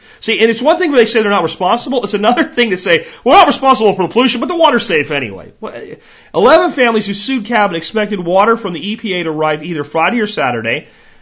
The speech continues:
Uh, they, hold on. They have been without a reliable source of water since Cabot won permission from the state environmental regulators to halt deliveries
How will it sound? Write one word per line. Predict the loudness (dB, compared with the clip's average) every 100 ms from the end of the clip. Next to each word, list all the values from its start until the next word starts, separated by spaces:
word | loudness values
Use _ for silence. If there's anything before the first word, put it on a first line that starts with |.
| _
Uh, | 0 4 4 4 2
they, | 0 0 0 -2 -16 _ _ _ _ _ -20 -20 _ -20 _ _ _
hold | -12 -10
on. | -10 -14 -18 _ _ _ _ _ 0
They | 2
have | 2 0
been | -4 -4 -10
without | -4 0 2 2
a |
reliable | 2 2 4 4 0
source | -2 -4 -4
of | -4
water | -2 0
since | -2 -10
Cabot | -4 -2 -2 -2
won | -4
permission | -4 -6 -4 -4 -6
from | -8 -10
the |
state | -4 -2 -2
environmental | 0 2 2 0 -2
regulators | -4 -2 -4 -4
to | -2
halt | -2 -2
deliveries | -4 -4 -2 -6 -6